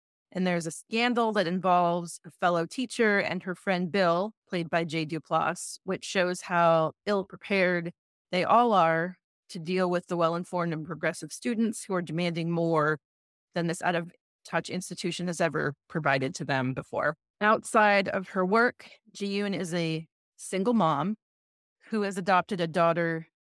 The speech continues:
called Juju from Mexico, and you see her struggle to connect with this kid who is also trying to find out where she belongs in this Korean family,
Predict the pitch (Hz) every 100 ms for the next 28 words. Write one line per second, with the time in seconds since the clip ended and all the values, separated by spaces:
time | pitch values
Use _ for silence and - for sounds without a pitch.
0 | _ _ 196 185 160 185 156 165 175 220
1 | _ 185 180 160 - - - 165 156 170
2 | 190 185 185 - 196 190 180 180 180 170
3 | 170 - _ _ _ _ _ _ _ _
4 | _ _ _ _ - - 214 190 202 190
5 | 196 - 196 190 185 190 185 190 - -
6 | 214 202 196 185 165 180 214 190 - 175
7 | 180 190 175 175 175 160 160 156 - 185
8 | 175 - 262 226 226 220 214 214 196 180
9 | - - 175 160 170 185 180 185 196 240